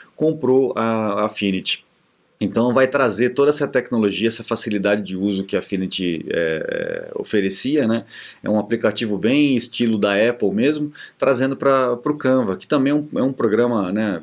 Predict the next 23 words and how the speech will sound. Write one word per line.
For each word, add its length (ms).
muito 560
utilizado 640
aí 120
no 100
mundo 240
inteiro. 420
Então 120
eu 80
achei 260
bem 280
bacana, 560
vai 240
melhorar 400
ainda 300
mais 260
aí 220
a, 260
os 140
recursos 520
que 120
o 60
Canva 520
oferece. 720